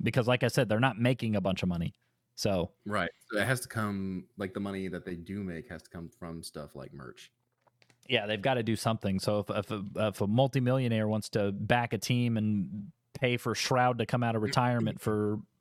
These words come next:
Speaker 1: C S G O, then, you know, whatever. By the way, I've been playing so much C S G O.
Speaker 2: I
Speaker 1: Um,
Speaker 2: know.
Speaker 1: yeah, it's a problem. But yeah, so I didn't know. I didn't know about this. Uh, they
Speaker 2: Yeah.
Speaker 1: did settle.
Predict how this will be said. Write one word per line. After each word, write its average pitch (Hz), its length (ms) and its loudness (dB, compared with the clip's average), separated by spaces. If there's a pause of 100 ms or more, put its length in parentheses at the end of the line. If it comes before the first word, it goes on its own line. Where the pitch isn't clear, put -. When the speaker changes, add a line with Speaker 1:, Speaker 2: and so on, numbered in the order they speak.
(440)
Speaker 1:
C 135 280 2
S 120 140 2
G 123 100 4
O, 131 220 6
then, 107 420 0
you 127 140 2
know, 101 140 4
whatever. 117 340 4
By 104 160 2
the 95 60 2
way, 90 100 4
I've 90 80 2
been 87 140 -2
playing 80 240 0
so - 340 0
much 78 240 0
C 82 160 2
S 82 180 2
G 92 60 2
O. 92 120 0 (520)
Speaker 2:
I 127 220 4
Speaker 1:
Um, 117 120 2
Speaker 2:
know. 113 160 0 (960)
Speaker 1:
yeah, 107 140 4
it's 92 100 0
a 110 60 2
problem. 95 400 2 (1500)
But 165 180 6
yeah, 196 180 8 (140)
so 131 220 4
I 143 120 8
didn't 165 180 4
know. 165 380 6
I 139 100 4
didn't 151 160 2
know 147 140 4
about 139 240 2
this. - 340 -4 (220)
Uh, 110 400 2
they 113 140 4
Speaker 2:
Yeah. 92 80 2
Speaker 1:
did 143 180 0
settle. 139 500 2